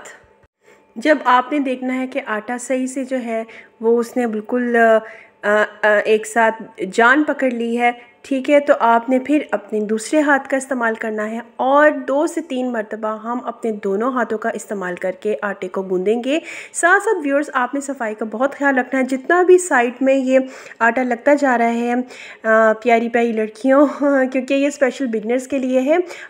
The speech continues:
आप सफाई के साथ जितना कोई काम करेंगे उतने ही आपकी चीज़ अच्छी भी बनती है, काम करने का मज़ा भी आता है।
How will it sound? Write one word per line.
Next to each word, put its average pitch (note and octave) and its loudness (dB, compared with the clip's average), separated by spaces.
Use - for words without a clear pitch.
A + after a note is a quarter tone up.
आप B3 4
सफाई C4+ 0
के D#4+ -2
साथ D#4 2
जितना C4+ -2
कोई D#4 -2
काम B3 0
करेंगे A#3 -4
उतने C#4 -2
ही C4+ 0
आपकी A#3 -2
चीज़ A#3+ -8
अच्छी A#3+ -6
भी C4 0
बनती A3+ -4
है, A#3+ -4
काम A3+ -2
करने G#3 -2
का G#3 -2
मज़ा G3 -2
भी F#3+ -6
आता F#3 -8
है। F#3+ -4